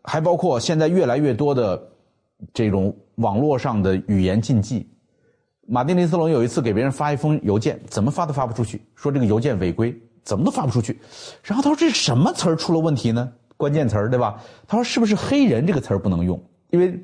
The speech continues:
美国特别讲究政治正确，换了好多个词儿都不对，最后发现是“禁止”这个词儿被禁止了。他说，“这就太莫名其妙了，禁止。”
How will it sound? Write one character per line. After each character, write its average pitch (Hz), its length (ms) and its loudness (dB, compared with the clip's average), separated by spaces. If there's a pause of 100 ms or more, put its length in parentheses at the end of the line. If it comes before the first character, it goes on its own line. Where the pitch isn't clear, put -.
(140)
美 104 200 0
国 120 140 2
特 156 100 -4
别 151 80 2
讲 101 160 -2
究 127 180 2
政 139 220 -2
治 120 80 2
正 151 140 2
确， 147 220 -2 (280)
换 285 240 -2
了 233 80 0
好 127 200 0
多 240 100 2
个 269 80 2
词 175 100 2
儿 165 40 2
都 160 80 2
不 143 80 0
对， 139 200 -2 (640)
最 190 160 0
后 170 180 0
发 156 220 -2
现 147 180 0
是 113 200 -2
“禁 165 400 0
止” 78 260 -6
这 131 80 -2
个 110 100 0
词 - 180 -6
儿 85 40 -2
被 90 160 -2
禁 85 260 -4
止 - 120 -12
了。 - 200 -18 (920)
他 302 100 -2
说 349 80 2
，“这 359 140 4
就 302 120 6 (520)
太 339 200 0
莫 262 160 4
名 180 160 4
其 156 200 2
妙 165 180 2
了， 139 180 0 (120)
禁 339 260 2
止。” 120 320 0